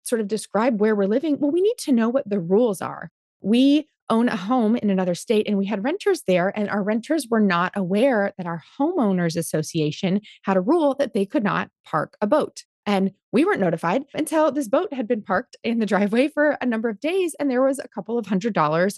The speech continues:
of delinquency fees, which, you know, we hadn't been getting 'cause we weren't on the property, and they had been getting, but I, I don't know, maybe ignoring. So these are things to know. Also things that I know now <laughs> as a landlord to be communicating with my tenants,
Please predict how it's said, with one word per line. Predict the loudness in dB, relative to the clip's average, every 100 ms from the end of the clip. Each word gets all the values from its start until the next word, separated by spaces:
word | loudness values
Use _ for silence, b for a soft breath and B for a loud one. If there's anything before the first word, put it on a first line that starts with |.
| -4
of | -2 0 0 -4 _ -4
delinquency | 0 0 0 -2 0 -2
fees, | 0 -2 -2 0
which, | 0 0 -12 -16 _ _ -4
you |
know, | 0
we | 2
hadn't | 4 2
been | 2 2
getting | 2 2
'cause | -2 -6
we | -6
weren't | -6 -6
on |
the | -6
property, | 0 2 2 2 4 2
and | 2
they | 0 2
had | 4
been | 4
getting, | 2 2 0
but | 0
I, | -2 -2 -4
I |
don't | -6
know, | -4
maybe | -4 -2 -2
ignoring. | 0 0 2 0 -2 -4
So | -2 -2 0
these | 0 0
are | 0
things | 0 -2
to | 0 0
know. | 0 -2 -8 _ _
Also | -2 2 2
things | 2 2 2
that | 2
I | 0 2
know | 2
now | 2 2 0 0
<laughs> |
as | 0 2
a | 2
landlord | 2 -2 0 -2 -2
to | -4
be | -4
communicating | -2 0 2 0 0 -4 -2
with | -4 -2
my | -4
tenants, | -4 -2 0 0 -4